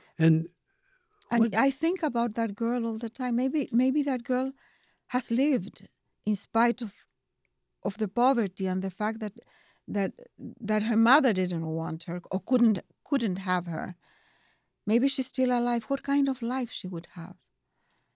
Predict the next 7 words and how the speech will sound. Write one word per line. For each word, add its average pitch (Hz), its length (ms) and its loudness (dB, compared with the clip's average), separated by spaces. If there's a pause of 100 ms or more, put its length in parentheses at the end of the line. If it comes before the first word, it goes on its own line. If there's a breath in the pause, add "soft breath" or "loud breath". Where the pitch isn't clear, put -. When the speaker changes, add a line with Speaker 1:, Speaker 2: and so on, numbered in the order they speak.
(560)
Speaker 2:
It 240 80 0
would 240 160 0
be 269 140 0
a 269 40 0
terrible 262 480 -2
life, 160 340 -6
probably. 156 680 -10